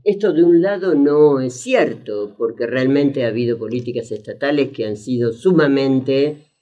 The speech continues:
importantes y que han transformado, han logrado transformaciones en las condiciones de vida del pueblo que han sido sumamente importantes.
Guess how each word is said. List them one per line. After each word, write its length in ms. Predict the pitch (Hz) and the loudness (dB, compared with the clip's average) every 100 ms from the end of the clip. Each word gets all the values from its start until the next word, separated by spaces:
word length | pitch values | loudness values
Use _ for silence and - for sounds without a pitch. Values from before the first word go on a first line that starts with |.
| _ - | _ 0
importantes 880 | 139 127 123 151 147 151 147 147 | 0 2 0 2 2 2 0 -2
y 100 | 131 | -8
que 180 | 117 120 | -2 0
han 220 | 123 123 | 2 2
transformado, 760 | 120 117 117 - 117 147 156 151 | 0 -2 -4 -6 -4 0 4 4
han 100 | 127 | 2
logrado 420 | 110 113 123 127 | -2 -2 -2 -2
transformaciones 1300 | 123 117 113 123 117 113 - 170 175 180 175 170 135 | -2 -2 -2 -6 -4 -4 -2 0 4 4 4 0 -4
en 100 | 117 | -6
las 100 | 113 | -6
condiciones 640 | 117 110 110 143 135 127 | -6 -8 -4 -2 0 0
de 80 | 113 | -4
vida 380 | 117 131 123 110 | -2 -2 -2 -4
del 320 | 104 104 98 | -6 -10 -8
pueblo 460 | 143 139 151 143 117 | -4 -2 0 -2 -2
que 120 | 110 | -8
han 120 | 107 | -8
sido 280 | - 113 110 | -10 -10 -8
sumamente 640 | 120 117 107 107 107 107 104 | -6 -6 -4 -6 -6 -6 -6
importantes. 1000 | 101 104 101 - 98 92 90 95 92 | -8 -12 -16 -16 -16 -16 -16 -18 -20